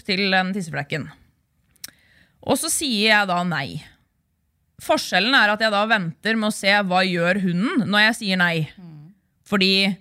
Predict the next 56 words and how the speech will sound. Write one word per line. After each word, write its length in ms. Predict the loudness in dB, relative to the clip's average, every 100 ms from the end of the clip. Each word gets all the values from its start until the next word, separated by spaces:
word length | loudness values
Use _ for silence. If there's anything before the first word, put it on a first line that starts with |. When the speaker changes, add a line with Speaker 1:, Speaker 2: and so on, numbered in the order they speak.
| _ _ _ _ _ _ -6
Speaker 1:
kanskje 360 | -2 -2 -2 -2
den 160 | 0
velger 300 | 2 0 -2
å 40 | -6
se 120 | -6 -6
tilbake 380 | -6 -6 -8 -6
på 80 | 0
meg, 160 | 0
for 100 | 0
den 60 | -4
blir 140 | -4
sånn, 160 | -4 -4
"Oi, 140 | -2 0
sa 340 | -2 -4 -4
du 120 | -2
noe?" 180 | 0 -2 -4
Speaker 2:
Og 80 | -6
plutselig 360 | -6 0 2
gjør 100 | 2
den 80 | 2
jo 60 | 2
det. 100 | 2 2
Speaker 1:
Ja. 200 | 2 2 2 -4 _ _ _ _ _ _ _ _ _ -2
Og 120 | 0
da 120 | 0
stopper 400 | -2 -4 -2 0
den 80 | 0
jo 60 | 0
med 80 | 2
den 180 | 2 2
gjør. 240 | 2 0 0
Speaker 2:
Mhm. 380 | 0 0 -2 -10 _ -6
Speaker 1:
Da 140 | -4
kan 140 | -2 0
jeg 100 | 0
jo 80 | 2 2
belønne. 300 | 2 2 2 0
Speaker 2:
Mhm. 200 | -8 -16 -20 _ _ _
Speaker 1:
Fordi 120 | -6 0
det 80 |
er 100 | 2
jo 80 | 0
riktig 260 | -4 -4 -2
adferd. 540 | 0 0 2 0 2
Speaker 2:
Ja. 140 | 2 2
Speaker 1:
Stopp 180 | 0 -4
med 100 | -4
det 100 | 0
du 120 | 2
gjør. 380 | 2 2 -2 -8
Speaker 2:
Yes. 160 | -14 -14 _ _ _ -16 _ _ -4
Speaker 1:
Men 200 | -2 0
hvis 140 | -2
den 120 | -6 -12 -14
ikke 460 | -14 _ -4 0 2 0 -4 _ -16
stopper, 560 | -10 -8 -2 0 0